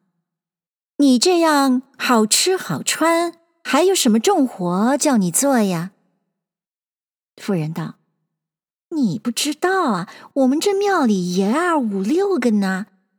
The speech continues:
大师傅是个当家的，二师傅是个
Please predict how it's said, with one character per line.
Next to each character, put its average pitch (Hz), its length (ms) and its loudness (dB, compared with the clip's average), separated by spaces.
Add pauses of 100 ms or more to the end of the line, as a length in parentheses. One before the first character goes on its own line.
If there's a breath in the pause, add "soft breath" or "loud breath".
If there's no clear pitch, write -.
大 330 220 0
师 415 300 0
傅 403 120 0
是 339 160 -2
个 285 80 -4
当 330 280 -2
家 359 260 0
的， 285 180 -2 (280 loud breath)
二 359 260 2
师 247 300 0
傅 220 180 -2 (220 loud breath)
是 294 320 -2
个 220 220 2